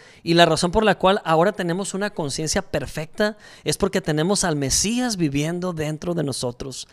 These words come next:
a Cristo el que justifica. Amén. Ellos vivían con una sombra difusa,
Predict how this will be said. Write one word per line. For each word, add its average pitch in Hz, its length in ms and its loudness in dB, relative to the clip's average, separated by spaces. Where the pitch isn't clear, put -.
a 131 180 -6
Cristo 190 420 0
el 202 100 -4
que 175 100 -4
justifica. 131 800 -8
Amén. 196 420 -4
Ellos 208 320 4
vivían 208 540 4
con 185 140 0
una 202 160 2
sombra 240 560 -2
difusa, 185 800 0